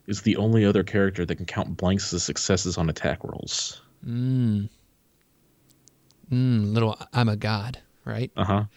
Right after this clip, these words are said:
Speaker 1: "I am a god."
Speaker 2: Yeah. But,
Speaker 1: Yeah.
Speaker 2: but he doesn't attack so good.
Speaker 1: I don't know. Five dice,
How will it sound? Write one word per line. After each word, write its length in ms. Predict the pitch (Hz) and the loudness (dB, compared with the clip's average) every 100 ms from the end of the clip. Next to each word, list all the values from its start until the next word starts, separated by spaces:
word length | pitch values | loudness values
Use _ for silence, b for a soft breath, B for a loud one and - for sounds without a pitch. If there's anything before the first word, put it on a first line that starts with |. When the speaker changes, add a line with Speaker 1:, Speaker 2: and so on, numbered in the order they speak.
| b b _ | b b _
Speaker 1:
"I 140 | 101 | -2
am 140 | 95 104 | 0 0
a 40 | |
god." 380 | 104 120 95 - - - | 2 2 0 -6 -12 -4
Speaker 2:
Yeah. 220 | 120 110 - _ 147 - _ - | -2 -2 -6 _ -18 -18 _ -2
But, 140 | 131 | 0
Speaker 1:
Yeah. 180 | 95 82 - _ - | 0 -4 -8 _ -8
Speaker 2:
but 160 | 127 | -4
he 100 | 117 | -2
doesn't 320 | 131 135 127 - _ | 0 0 0 -6 _
attack 560 | - - - 135 135 - | -14 -14 -10 -8 -8 -6
so 200 | 113 107 | -6 -6
good. 240 | 104 110 - _ _ _ _ _ _ _ _ _ _ _ _ _ - | -10 -14 -18 _ _ _ _ _ _ _ _ _ _ _ _ _ -10
Speaker 1:
I 80 | - | -6
don't 100 | 87 | -2
know. 240 | 92 131 139 | -2 -2 -6
Five 420 | - - 95 110 | -10 -4 -2 0
dice, 460 | 101 104 117 - - | 0 0 0 -2 -8